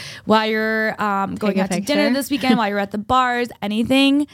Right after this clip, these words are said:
Speaker 1: let us know. We wanna share those stories on the podcast. And also take a picture and send it to us.
Speaker 2: Yeah,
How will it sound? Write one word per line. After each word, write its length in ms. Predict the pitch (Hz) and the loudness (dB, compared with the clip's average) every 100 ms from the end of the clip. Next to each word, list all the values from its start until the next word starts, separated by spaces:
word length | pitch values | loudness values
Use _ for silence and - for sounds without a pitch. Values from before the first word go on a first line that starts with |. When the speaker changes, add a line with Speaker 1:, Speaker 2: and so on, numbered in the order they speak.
| - _ _ 214 | -12 _ _ 0
Speaker 1:
let 220 | 214 214 | 2 2
us 220 | 247 - | 2 2
know. 320 | 233 214 214 | 2 4 4
We 100 | 214 | 4
wanna 160 | 208 202 | 2 2
share 160 | 233 | 2
those 160 | 214 214 | 2 0
stories 300 | 214 208 196 | 0 0 0
on 80 | 196 | 0
the 80 | 196 | -2
podcast. 840 | - 185 - 185 190 - - - - - - - | -4 -4 -4 -2 -2 -2 -6 -10 -18 -20 -12 0
And 380 | 220 220 208 208 | 4 4 4 2
also 220 | 202 226 | 0 0
take 160 | 247 | -4
a 40 | 240 | -4
picture 280 | 196 - 202 | -6 -6 -6
and 120 | 190 | -6
send 160 | 208 | -8
it 60 | 220 | -10
to 120 | - | -12
us. 280 | 214 - - _ _ _ - _ | -14 -16 -18 _ _ _ -20 _
Speaker 2:
Yeah, 380 | 180 160 147 | -10 -8 -6